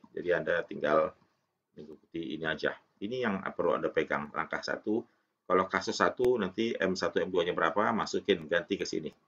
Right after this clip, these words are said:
Kalau kasus dua, ini solusinya, ganti M dengan ini. Kasus tiga adalah komplek. Iya, demikian, eh, kuliah kita tentang persamaan universal ordo dua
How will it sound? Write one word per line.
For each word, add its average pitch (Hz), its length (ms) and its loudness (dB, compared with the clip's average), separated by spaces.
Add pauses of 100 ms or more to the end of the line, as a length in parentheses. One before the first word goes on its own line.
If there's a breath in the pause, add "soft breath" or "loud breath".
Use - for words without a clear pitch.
(460)
Kalau 90 160 4
kasus - 320 -2
dua, 104 400 6
ini 92 160 0
solusinya, 90 720 0
ganti 78 400 -2
M 82 160 -2
dengan 78 240 -8
ini. 127 320 0 (480)
Kasus 87 240 -6
tiga 104 480 2 (480)
adalah 80 320 -2
komplek. 76 640 -4
Iya, 110 240 6 (640)
demikian, 101 560 2
eh, 78 360 -6 (120)
kuliah 80 240 -2
kita 98 240 -4
tentang 80 320 -6
persamaan 80 320 -6
universal 78 320 2
ordo 87 320 0
dua 123 400 6